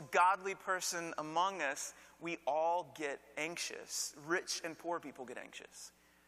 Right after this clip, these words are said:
Young and old people get anxious. The extrovert, the introvert, the bold, the insecure. We come together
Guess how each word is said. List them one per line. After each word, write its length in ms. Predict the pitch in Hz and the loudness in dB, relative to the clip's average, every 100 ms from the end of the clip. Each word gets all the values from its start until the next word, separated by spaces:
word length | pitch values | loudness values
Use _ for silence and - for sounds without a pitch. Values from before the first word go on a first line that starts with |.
| _ | _
Young 320 | - 170 180 | -4 -2 0
and 80 | 185 | 0
old 200 | 175 170 | 0 0
people 340 | 156 135 110 104 - - - _ _ | -4 -8 -10 -12 -18 -20 -20 _ _
get 140 | - 143 | -6 -4
anxious. 640 | 127 120 - - - - - - - | -4 -6 -12 -12 -12 -12 -14 -20 -14
The 80 | 160 | 2
extrovert, 720 | 170 - - 156 123 113 - | 2 2 -2 -2 0 -2 -4
the 80 | 147 | -8
introvert, 580 | 170 165 - 131 113 113 | -6 -6 -6 -2 -4 -4
the 60 | 139 | -10
bold, 540 | 117 160 165 151 127 - - - - | -4 -2 0 -2 -4 -12 -20 -20 -14
the 120 | 147 147 | -8 -4
insecure. 920 | 156 160 - 151 - 160 147 131 127 - - - - | -2 0 0 -2 -2 0 2 2 -2 -12 -20 -20 -10
We 160 | 147 202 | -2 -2
come 540 | 196 - 196 175 147 151 | 0 2 4 4 2 -2
together 680 | - 151 156 175 147 135 156 | -4 0 4 4 4 2 0